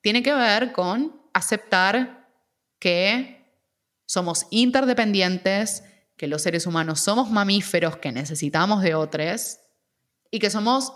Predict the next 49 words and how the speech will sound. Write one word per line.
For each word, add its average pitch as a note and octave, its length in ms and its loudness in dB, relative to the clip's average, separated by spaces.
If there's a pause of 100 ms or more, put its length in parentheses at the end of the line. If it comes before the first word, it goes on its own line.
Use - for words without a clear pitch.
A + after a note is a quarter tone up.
seres A#3 340 2
sociales. E3 880 0
Entonces, E3 400 -4
siempre E3+ 760 -2 (320)
va F3+ 60 4
a - 20 4
haber E3+ 340 0
otros E3 520 0
que D3 140 -4
sean D3 220 -6
significativos C#3 840 -4
para D3+ 200 -4
nuestra D3 380 -6
vida. - 380 -8 (300)
Ahora, D#3+ 640 0
el E3 120 -6
tema A3+ 440 2
es C4 140 -4 (180)
desde F3 260 -2
qué G#3+ 240 0
lugar F#3+ 380 0
nos D3+ 180 -6
vinculamos. C#3 920 -6 (260)
Porque - 140 -10
si E3 100 -4
no, G#3 380 0
es E3 140 -8
como C#3 640 -4
la D#3 140 0
pretensión E3+ 680 -2
que E3+ 100 -2
lo D3+ 120 -2
he D#3 80 0
visto E3 260 -4
en D#3 60 -2
muchas D#3+ 300 -6
personas, F#3 720 -2
lo D#3+ 100 2
he D#3 60 0
visto E3 200 -6
en E3+ 60 -6
mí E3+ 120 -8
misma F#3+ 300 -4
y D#3+ 40 -4
lo D#3+ 80 0
he D#3 60 0
visto E3 260 -4
en E3+ 100 -8
consultorio, E3+ 1000 -4